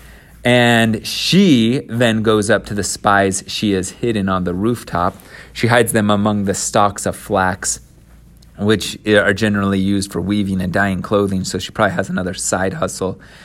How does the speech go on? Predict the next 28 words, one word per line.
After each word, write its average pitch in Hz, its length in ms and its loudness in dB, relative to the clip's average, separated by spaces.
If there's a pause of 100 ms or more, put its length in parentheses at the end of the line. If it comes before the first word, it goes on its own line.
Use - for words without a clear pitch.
(180)
here. 98 420 -4 (880)
Um, 113 680 4 (180)
and 113 680 2 (240)
she - 240 -6
says 220 320 -2
something 302 300 -2
interesting. 101 720 -6 (1000)
She - 200 -4
sits - 280 -2
down 190 260 2
with 143 120 -2
them 110 240 0
and 104 100 -2
she 110 120 -6
says 107 320 2
to 90 100 -4
them, - 280 -14 (840)
"I 156 380 4
know 113 560 0 (640)
that 113 500 0
the 104 180 4
Lord 98 720 0 (400)
hath 101 360 -2
given 104 360 -2
you 90 100 -4
the 82 140 -6
land." 87 480 -10 (1300)
Dude, 87 380 -4